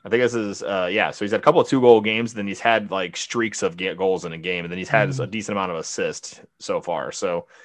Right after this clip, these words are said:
Speaker 1: yeah, 'cause he had an assist this game. It was eleventh assist of the year. So he has eighteen points now in, you know, a little bit under twenty games. So he's almost a point per game player, which is weird to think,
Speaker 2: He's
Speaker 1: but
Speaker 2: definitely gotten more comfortable, and I think you're seeing it in his play now.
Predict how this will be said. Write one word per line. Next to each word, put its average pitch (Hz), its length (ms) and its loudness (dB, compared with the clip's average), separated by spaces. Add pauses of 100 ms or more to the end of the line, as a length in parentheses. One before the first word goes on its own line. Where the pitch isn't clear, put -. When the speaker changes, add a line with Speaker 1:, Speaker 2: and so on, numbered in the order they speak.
(280)
Speaker 1:
yeah, 92 100 -2
'cause 95 140 -16
he 104 140 -6
had 107 220 4
an 95 60 -4
assist 98 280 -4
this 104 160 -2
game. 90 200 -6
It 95 80 -2
was 90 140 -4
eleventh 85 420 0
assist - 500 -8
of 85 60 -12
the 85 80 -10
year. 82 300 -4
So 80 300 -2
he 95 200 -4
has 175 240 4
eighteen 110 380 -4
points 147 340 -4
now 80 300 -4
in, 85 340 -6
you 87 80 -6
know, 82 260 -6 (260)
a - 160 -20
little 104 80 2
bit 110 100 4
under 104 160 0
twenty 101 320 -2
games. 85 460 -2
So 87 220 -2
he's 127 200 -2
almost 165 380 0
a - 40 4
point 127 240 -4
per 113 100 -4
game 107 220 -4
player, 113 280 4
which 92 180 -4
is 92 260 -12 (640)
weird 107 240 0
to 101 60 -4
think, 127 280 2
Speaker 2:
He's 208 200 -2
Speaker 1:
but - 80 -2
Speaker 2:
definitely - 420 -4
gotten 165 260 -2
more 151 140 -4
comfortable, 123 480 -8
and 123 100 -12
I 131 80 -8
think 131 220 -8
you're 131 120 -10
seeing 151 300 -2
it 143 80 -8
in 131 60 -12
his 123 160 -10
play 117 280 -10
now. 92 240 -20